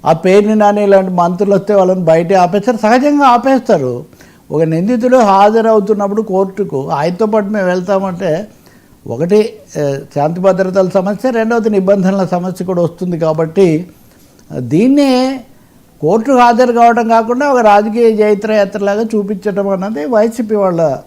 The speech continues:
ఉద్దేశం. జనం కూడా వస్తారు క్రౌడ్ పుల్లర్ కాబట్టి.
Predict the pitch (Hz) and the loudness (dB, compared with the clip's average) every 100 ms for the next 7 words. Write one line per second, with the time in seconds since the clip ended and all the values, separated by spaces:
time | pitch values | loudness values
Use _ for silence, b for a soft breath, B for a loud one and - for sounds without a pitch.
0 | _ - 180 190 202 240 240 302 254 233 | _ -16 -10 -4 0 0 0 -2 2 2
1 | 269 269 262 214 233 226 190 170 180 185 | 2 2 4 2 2 2 2 0 -2 -2
2 | 180 185 175 165 143 135 - 220 | -4 -4 -4 -6 -6 -6 -12 -18